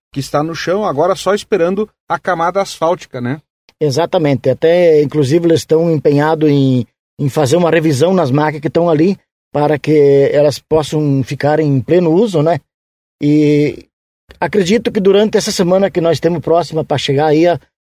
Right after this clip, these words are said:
Speaker 2: seja concluída essas duas obras também, eh, Silmar.
Speaker 1: Então tá certo, nós conversamos com o nac. nac também,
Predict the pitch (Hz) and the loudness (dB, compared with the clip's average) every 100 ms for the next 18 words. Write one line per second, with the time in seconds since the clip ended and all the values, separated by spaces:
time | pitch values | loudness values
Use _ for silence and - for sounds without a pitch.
0 | _ _ - 156 160 165 160 147 151 151 | _ _ -2 0 0 -2 -2 0 0 0
1 | - 139 120 160 127 139 139 147 151 127 | -2 -4 -2 0 0 0 -2 -4 -2 -2
2 | 131 131 123 120 117 - 131 110 - _ | -2 -2 -4 -6 -8 -4 -4 -4 -10 _
3 | _ - _ - 196 269 - 214 214 - | _ -20 _ -14 -6 -4 0 0 -2 -4
4 | 147 151 - 165 151 139 165 160 - 165 | -4 -4 -4 -2 -2 -2 -4 -4 -4 -2
5 | 143 156 240 - 180 240 196 - 185 233 | 0 0 -2 -2 -2 -4 -6 -8 -4 -4